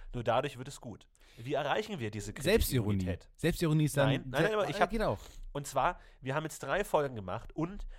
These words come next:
Speaker 1: wir haben jede Folge an einem anderen Ort aufgenommen. Die erste
Speaker 2: Mhm.
Speaker 1: Folge im Studio, die zweite Folge bei uns in den Wohnungen, äh, über Skype und jetzt sind wir alle in, wieder in unseren Kinderstuben, weil ja morgen Heiligabend ist.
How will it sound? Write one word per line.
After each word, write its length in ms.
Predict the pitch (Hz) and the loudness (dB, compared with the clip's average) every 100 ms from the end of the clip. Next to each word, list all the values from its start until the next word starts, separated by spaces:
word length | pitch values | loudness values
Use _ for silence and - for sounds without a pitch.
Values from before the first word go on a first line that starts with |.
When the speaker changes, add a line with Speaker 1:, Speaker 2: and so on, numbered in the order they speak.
| - | -10
Speaker 1:
wir 140 | 113 | -6
haben 200 | 123 127 | -4 -4
jede 220 | 123 156 196 | -6 -6 -4
Folge 400 | - 131 151 135 | 0 0 0 -2
an 80 | |
einem 240 | 120 107 104 | -2 -4 -6
anderen 380 | 113 139 175 165 | -6 -2 -2 0
Ort 320 | 156 196 - | 2 2 0
aufgenommen. 580 | 82 - - 85 82 - - - 104 | -8 -10 -14 -14 -16 -20 -20 -14 -12
Die 60 | - | -2
erste 240 | 127 123 | 0 0
Speaker 2:
Mhm. 40 | 131 | -2
Speaker 1:
Folge 200 | 117 101 | -4 6
im 60 | |
Studio, 540 | - - 123 135 170 208 - - 120 | 10 10 8 2 -2 -6 -12 -18 -16
die 60 | |
zweite 340 | 113 120 117 135 | -2 2 2 2
Folge 320 | - 131 131 | 0 -2 0
bei 140 | 110 | 0
uns 320 | 113 131 151 - | 0 -2 -8 -10
in 160 | 127 | -6
den 180 | 107 98 | -6 -4
Wohnungen, 640 | 107 127 151 156 170 175 - | -4 -2 -2 -4 -4 8 10
äh, 100 | 110 | 10
über 180 | 107 107 | 6 0
Skype 400 | - 101 120 160 | -4 -2 0 0
und 140 | 131 | 0
jetzt 200 | 127 - | 0 0
sind 120 | 196 156 | 0 -2
wir 120 | 156 | -2
alle 160 | 131 135 | -2 -4
in, 160 | 127 | -6
wieder 160 | 120 117 | -8 -6
in 60 | 107 | -6
unseren 360 | 110 110 104 | -8 -10 -12
Kinderstuben, 680 | - - - - 107 107 151 | -12 -8 -8 -8 -10 -12 -6
weil 140 | 113 | -4
ja 100 | 92 | -4
morgen 380 | 95 101 101 95 | -4 -4 -4 -6
Heiligabend 500 | 101 98 - 143 131 | -10 -8 -4 -2 -2
ist. 220 | 95 131 | -8 -12